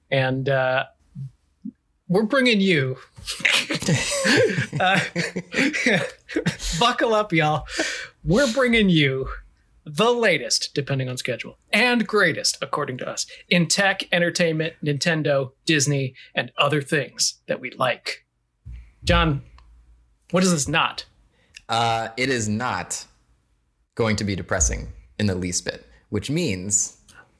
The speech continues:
Speaker 2: we're not gonna be following politics or world news or covid stuff.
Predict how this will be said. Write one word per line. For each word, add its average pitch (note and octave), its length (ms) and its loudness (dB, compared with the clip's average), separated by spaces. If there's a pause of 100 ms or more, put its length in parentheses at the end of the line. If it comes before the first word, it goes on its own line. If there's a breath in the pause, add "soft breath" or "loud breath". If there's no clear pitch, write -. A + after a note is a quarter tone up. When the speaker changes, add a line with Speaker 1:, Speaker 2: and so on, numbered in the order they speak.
(100)
Speaker 2:
we're - 100 -2
not A2 160 2
gonna A#2+ 100 -4
be A2+ 80 -4
following G#2+ 340 -4
politics F#2 560 -4
or F#2 80 -6
world F#2+ 260 -4
news F2+ 580 -4
or F2 520 -4
covid F#2 400 -2
stuff. - 560 -6